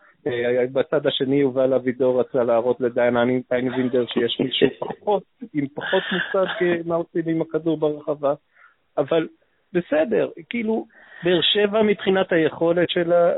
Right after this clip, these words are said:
לא נמצאת בשום מגמת עלייה, ועם הפציעות שמה, הם נמצאים בפירוש בתקופה לא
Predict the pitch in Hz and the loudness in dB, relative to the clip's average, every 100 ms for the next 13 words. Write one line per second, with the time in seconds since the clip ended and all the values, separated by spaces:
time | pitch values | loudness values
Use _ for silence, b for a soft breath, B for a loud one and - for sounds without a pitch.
0 | 170 151 165 180 175 165 - 156 143 139 | -2 -2 0 2 0 -2 -2 -2 0 -2
1 | - 160 160 139 131 135 135 127 120 120 | 0 2 2 2 2 2 2 0 2 2
2 | 147 196 196 165 147 139 - - 165 254 | 2 2 0 0 0 0 -4 -2 0 0
3 | - - 190 170 175 180 196 b b _ | 0 0 0 0 0 0 -2 b b _
4 | 165 180 190 196 190 226 247 226 214 196 | -2 -2 0 -2 -2 -2 -2 0 0 -2
5 | - 185 185 240 - - 185 170 160 - | -4 -4 -2 -2 -4 -6 -4 -4 -8 -4
6 | 165 - 185 175 175 | -4 0 0 2 2